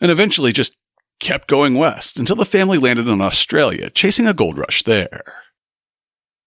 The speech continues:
After a whirlwind six-week courtship, the pair was married on January thirty-first, eighteen seventy-one. Slocum's many volumes of memoir never mention how he met Virginia,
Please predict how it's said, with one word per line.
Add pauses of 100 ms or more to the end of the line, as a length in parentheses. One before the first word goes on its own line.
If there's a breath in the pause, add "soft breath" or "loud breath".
(400)
After
a
whirlwind
six-week
courtship, (100)
the
pair
was
married
on
January
thirty-first,
eighteen
seventy-one. (1400)
Slocum's
many
volumes
of
memoir
never
mention
how
he
met
Virginia,